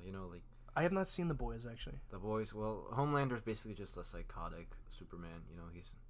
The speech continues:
Speaker 2: Yeah.
Speaker 1: man-child. But, um, and, uh, practically in any movie you see, you, like, and it, that, and if anyone, no, if any scene that you see him in,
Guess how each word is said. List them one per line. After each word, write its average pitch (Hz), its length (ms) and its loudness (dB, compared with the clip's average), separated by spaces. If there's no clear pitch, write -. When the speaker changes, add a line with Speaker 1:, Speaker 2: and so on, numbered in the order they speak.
Speaker 2:
Yeah. 123 360 0
Speaker 1:
man-child. 90 720 0
But, 147 240 10
um, 143 320 8
and, 135 220 2
uh, 135 60 6
practically 180 440 4
in 127 100 12
any - 200 12
movie 131 320 12
you 107 160 4
see, 104 260 2
you, 98 280 -2
like, 104 160 -6
and 107 120 0
it, 139 140 4
that, 135 160 8
and 139 160 6
if 120 180 0
anyone, 156 580 2
no, 156 160 12
if 127 200 6
any 151 160 6
scene 170 400 8
that 117 120 4
you 117 120 2
see 135 220 2
him 110 140 2
in, 87 220 -2